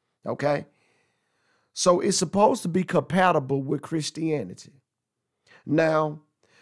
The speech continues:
the Bible counters every belief that they hold to. If you are going to be involved in something, I don't care what it is. I don't care if it's a religion.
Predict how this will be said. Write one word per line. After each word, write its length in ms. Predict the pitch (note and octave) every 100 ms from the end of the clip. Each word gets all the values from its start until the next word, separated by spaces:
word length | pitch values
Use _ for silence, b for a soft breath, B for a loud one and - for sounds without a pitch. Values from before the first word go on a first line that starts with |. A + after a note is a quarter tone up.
| b
the 180 | B2 D3
Bible 880 | B2 C3 F3 G#3 G#3 F#3+ G#3+ G#3 G#3 _ _ _ _ _
counters 600 | - F3 F3 - E3+ D#3 -
every 380 | D#3 F3+ E3+ D#3+
belief 640 | D#3+ D3 D3+ D3+ E3+ - _ _
that 220 | - C#3 C3+
they 160 | D3+
hold 360 | D#3 G3+ F3+ C3+
to. 280 | A2 - - _ _ _ _ _ _ _ _ _
If 360 | G#3+ B3 C4 -
you 240 | G#3+ A#3+
are 240 | - F#3+ F#3+
going 380 | F3+ F3+ F3+
to 160 | F3 E3+
be 480 | D#3 E3 E3 E3+ - _ _ _ -
involved 680 | C#3 D3 A#2+ C3 C3 B2+ B2
in 120 | A2+
something, 600 | - - C#3 - - - _ _
I 140 | A#2+ C3
don't 160 | C#3+
care 160 | - C#3+
what 280 | C3 D3+ E3
it 120 | E3+
is. 440 | E3 B2 A2 - _ -
I 100 | B2+
don't 180 | C3+
care 140 | D#3 D3
if 100 | A#2+
it's 140 | A2
a 40 | A2
religion. 680 | B2 A#2 C#3+ D#3 D3 F3